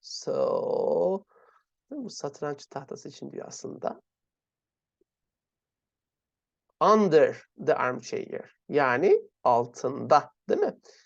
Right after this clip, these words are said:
Koltuğun altında. Armchair, sofa aynı anlamlara geliyor. So, dear students, Thank you for listening.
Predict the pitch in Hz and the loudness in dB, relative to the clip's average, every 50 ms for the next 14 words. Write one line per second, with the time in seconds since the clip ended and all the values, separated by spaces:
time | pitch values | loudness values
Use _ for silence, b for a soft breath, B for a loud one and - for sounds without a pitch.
0 | b b b b b - - - - - - - - - 156 - - - - 135 | b b b b b -14 -8 -8 -8 -8 -8 -4 -2 -2 -2 -2 -4 -4 -4 -4
1 | - - - - - - - - 190 180 175 - - 135 135 135 131 139 - - | -4 -6 -6 -8 -4 -2 -2 -2 -2 -2 -2 0 0 2 2 2 0 -2 0 0
2 | 160 151 - - - 165 - - - 135 135 131 131 131 131 131 131 139 147 165 | 0 0 2 2 2 2 2 0 -2 -2 -2 -2 -2 -4 -4 -4 -4 -4 -4 -4
3 | 196 208 175 - - - - - - _ _ - - - 269 240 208 - - - | -4 -4 -4 -6 -4 -4 -4 -6 -6 _ _ -4 2 6 6 6 6 4 -6 -18
4 | B B B B B B B B B B - 170 226 247 262 254 254 - - 262 | B B B B B B B B B B 0 4 8 8 8 8 8 4 2 2
5 | 254 240 240 208 196 - - - - _ _ _ _ _ _ _ _ _ _ _ | 6 6 6 6 6 2 -2 -6 -10 _ _ _ _ _ _ _ _ _ _ _
6 | _ _ _ _ _ _ _ _ _ - - 226 247 254 247 254 - 214 220 226 | _ _ _ _ _ _ _ _ _ 2 4 6 6 6 4 2 2 4 6 6
7 | 226 233 233 233 226 226 - - 170 185 208 214 214 214 220 220 208 208 202 202 | 6 6 4 2 0 -2 -6 -2 2 4 6 6 6 6 4 4 4 4 4 4
8 | 220 226 226 - 220 185 175 151 139 | 2 0 0 -2 -4 -4 -4 -6 -6